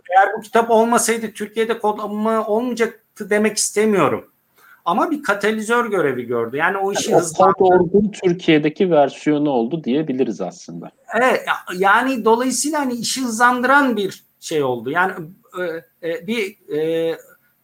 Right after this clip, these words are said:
Speaker 1: rehber kitap oldu. Yani Türkiye'deki pek çok okulda öğretmenler bundan faydalandı. Pek çok okul bunu kullandı.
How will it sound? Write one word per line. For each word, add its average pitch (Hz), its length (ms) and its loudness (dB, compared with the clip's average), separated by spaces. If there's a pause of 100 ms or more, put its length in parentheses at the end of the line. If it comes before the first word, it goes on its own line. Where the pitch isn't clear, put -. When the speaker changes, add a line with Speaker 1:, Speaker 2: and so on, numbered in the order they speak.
(160)
Speaker 1:
rehber 240 520 0
kitap - 300 -4
oldu. 120 280 -2
Yani 160 360 -2 (260)
Türkiye'deki 196 540 -6
pek 196 200 -6
çok 190 200 -6
okulda 160 420 -4
öğretmenler 160 720 0
bundan 156 300 -2
faydalandı. 151 680 0
Pek 156 180 -8
çok - 280 -12
okul 151 300 -12
bunu 160 220 -6
kullandı. 156 800 0